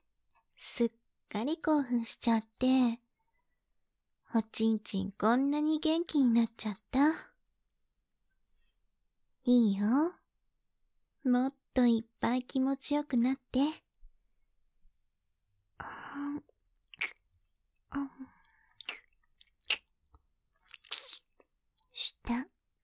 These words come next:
絡めて。ほ。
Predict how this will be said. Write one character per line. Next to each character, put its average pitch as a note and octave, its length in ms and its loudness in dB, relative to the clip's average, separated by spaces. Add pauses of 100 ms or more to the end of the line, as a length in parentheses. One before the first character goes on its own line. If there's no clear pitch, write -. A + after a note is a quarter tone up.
(340)
絡 A#3+ 360 -2
め B3+ 180 2
て。 - 240 -8 (1040)
ほ。 - 240 -8